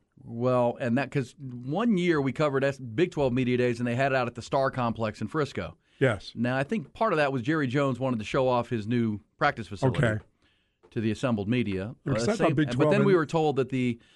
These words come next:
Speaker 1: because the, the Big Tw-, look, I'm a fan here 'cause here, you know, the S E C is the, the biggest and best football conference, and they announced that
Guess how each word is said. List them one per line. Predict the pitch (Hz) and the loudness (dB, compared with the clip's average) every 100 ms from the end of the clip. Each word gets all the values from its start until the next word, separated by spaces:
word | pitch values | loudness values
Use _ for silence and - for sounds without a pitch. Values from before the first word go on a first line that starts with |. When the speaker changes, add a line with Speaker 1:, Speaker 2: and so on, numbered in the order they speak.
| _ - | _ -4
Speaker 1:
because | 175 156 | -2 0
the, | 208 | -2
the | 165 170 | -4 -10
Big | 247 - | -8 -10
Tw-, | - - _ - | -14 -18 _ -8
look, | 147 127 | -4 0
I'm | 180 | 2
a | 143 | 0
fan | - 143 135 - | -2 -2 -2 -4
here | 127 175 147 _ - | -4 -4 -6 _ -8
'cause | 127 | -4
here, | 180 | -4
you | 139 139 | -4 -2
know, | 139 | 0
the | 123 | 0
S | 196 196 | 0 -2
E | 139 | -6
C | - 170 127 | 0 0 2
is | 123 110 | 0 0
the, | 113 110 | -4 -4
the | 104 117 | -6 -2
biggest | 139 120 117 | 0 0 -2
and | 113 | -2
best | 113 - | -2 -2
football | - 117 107 | -2 -2 0
conference, | 117 110 120 123 | -2 -2 -4 -2
and | 120 | -2
they | 170 | 0
announced | 135 131 123 | 0 -2 -2
that | 123 | -6